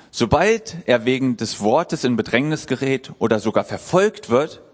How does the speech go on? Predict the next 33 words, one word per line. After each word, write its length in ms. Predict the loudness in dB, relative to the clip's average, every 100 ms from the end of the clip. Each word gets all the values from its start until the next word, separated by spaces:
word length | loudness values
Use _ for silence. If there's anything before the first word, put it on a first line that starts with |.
| _ _ _ -20 -20
wendet 380 | 0 2 2 2
er 80 | 0
sich 220 | 0 -2
wieder 180 | 2 2
davon 320 | 2 -2 -2
ab. 300 | -2 -4 -8 -20 _ _ _ _ _ _ _ _ _ _ _ _ _ _ _ _ _ _ -4
Wieder 240 | 4 6
ein 180 | 4 2
anderer 380 | 2 4 2 2
Teil 260 | 2 2
der 140 | 2 2
Saat 380 | 2 0 -2
fällt 260 | -2 0 0
ins 180 | -2 2
Dornengestrüpp. 800 | 2 2 0 -2 -2 -4 -4 -12 _ _ _ _ _ _ -4
Das 180 | -2
bedeutet, 540 | -2 2 2 2 0 -4 -8 -20 -20 _ _ _ _ _ _ _
jemand 380 | 2 2 2 2
hört 160 | 2
das 220 | 2 -2
Wort, 420 | 0 2 0 -6 -20 _
doch 140 | -4 0
die 100 | 0
Sorgen 400 | 4 4 4 0
dieser 300 | 2 2 2
Welt 340 | 2 2 -2
und 180 | -2 -2
die 40 | 0
Verlockungen 640 | 0 2 2 2 0 0
des 200 | -4 0
Reichtums 540 | 0 0 -2 -4 -2
ersticken 500 | -2 -2 -2 -2 -2
es. 280 | -4 -8 -14